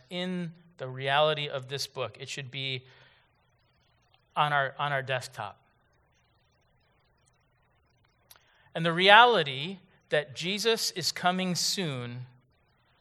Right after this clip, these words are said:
is life-altering. Isn't it?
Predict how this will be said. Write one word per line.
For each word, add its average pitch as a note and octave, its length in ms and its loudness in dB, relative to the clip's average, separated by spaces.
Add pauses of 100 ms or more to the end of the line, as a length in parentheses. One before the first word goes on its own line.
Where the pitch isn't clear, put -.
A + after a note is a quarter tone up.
(340)
is C3 180 -8
life-altering. B2 840 -2 (2500)
Isn't E3+ 220 -6
it? C4+ 120 -8